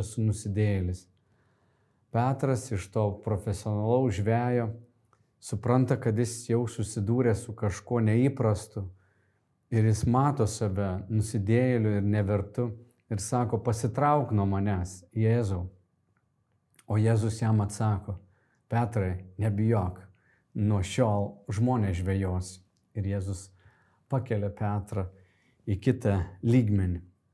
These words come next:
Iš tiesų mes visada susitiksime su Dievu, būdami nuolankus kažkokiu būdu ar gyvenimo pažeminti ar šiaip. Dievo malonė duoda mums suvokti savo nepakankamumą.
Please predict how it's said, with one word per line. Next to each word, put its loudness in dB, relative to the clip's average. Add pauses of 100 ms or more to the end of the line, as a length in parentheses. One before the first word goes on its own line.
(120)
Iš -2
tiesų 0
mes 0
visada 0
susitiksime -2 (560)
su -2
Dievu, 4
būdami 2 (280)
nuolankus 0
kažkokiu -4
būdu 2
ar 4
gyvenimo 2
pažeminti 2
ar 0
šiaip. -2 (880)
Dievo 4
malonė 4
duoda 4
mums 0
suvokti 0
savo 0 (640)
nepakankamumą. 2